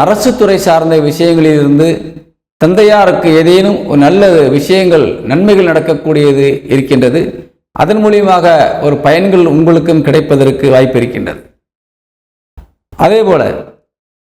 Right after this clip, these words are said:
உங்கள் ராசிக்கு ஐந்து குடைவன் புதன், புத்திரக்காரகன், அவரும் சூரியனோடு இணைந்து உங்களுக்கு ஒன்பதாம் இடத்தை பார்ப்பது என்பது மிகுந்த விசேஷமான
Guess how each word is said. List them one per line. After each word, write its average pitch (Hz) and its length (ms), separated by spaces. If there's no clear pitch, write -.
உங்கள் 165 240
ராசிக்கு 214 520
ஐந்து 220 300
குடைவன் 180 420
புதன், 143 260
புத்திரக்காரகன், 156 840
அவரும் 220 480
சூரியனோடு 214 640
இணைந்து 170 360
உங்களுக்கு 175 420
ஒன்பதாம் 214 420
இடத்தை 185 240
பார்ப்பது 156 400
என்பது 143 220
மிகுந்த 160 220
விசேஷமான 143 540